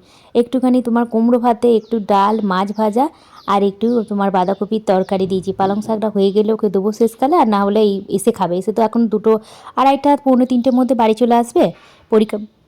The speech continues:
পরীক্ষা কদিন নটা পঁয়তাল্লিশে বাসটা আসবে বলে দিয়েছে, আর দুটো পনেরোয় বাসটা ছাড়বে, আসতে নিতে পঁয়তাল্লিশ বেজে যাবে, দুটো পঁয়তাল্লিশ। তাহলে এসে দুটো ভাত খায় গরম গরম খাবে, প্রত্যেকবার পরীক্ষার সময় এটাই করে। অ্যানুয়াল পরীক্ষাটা ওদের এখনই হয়।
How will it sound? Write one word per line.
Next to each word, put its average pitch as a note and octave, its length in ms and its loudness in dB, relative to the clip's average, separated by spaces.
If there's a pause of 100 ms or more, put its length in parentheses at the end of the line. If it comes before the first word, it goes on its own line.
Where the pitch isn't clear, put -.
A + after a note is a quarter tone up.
(100)
পরীক্ষা A#3+ 360 2
কদিন C4+ 280 4
নটা A3+ 200 2
পঁয়তাল্লিশে A#3 500 2
বাসটা A3+ 380 0
আসবে B3 220 0
বলে C4 180 2
দিয়েছে, C#4 300 0
আর B3+ 300 4
দুটো A#3 260 0
পনেরোয় A3+ 320 2
বাসটা G#3+ 340 0
ছাড়বে, G3+ 420 0
আসতে - 360 -4
নিতে A#3 240 -2
পঁয়তাল্লিশ G3 500 0
বেজে E3+ 160 0
যাবে, E3+ 200 -2
দুটো G3+ 200 -2
পঁয়তাল্লিশ। E3+ 460 -6 (680)
তাহলে D#4+ 160 2
এসে B3+ 180 2
দুটো B3+ 180 2
ভাত G#3+ 300 -2
খায় G#3 180 0
গরম F#3+ 240 0
গরম G3+ 160 -2
খাবে, F#3+ 300 -2 (100)
প্রত্যেকবার G3 440 -2
পরীক্ষার G3 360 -2
সময় G3+ 200 -4
এটাই F#3+ 160 -2
করে। F3+ 200 0
অ্যানুয়াল F#3+ 360 -2
পরীক্ষাটা A#3 440 -2
ওদের A3 200 2
এখনই G#3 340 2
হয়। E3 220 -4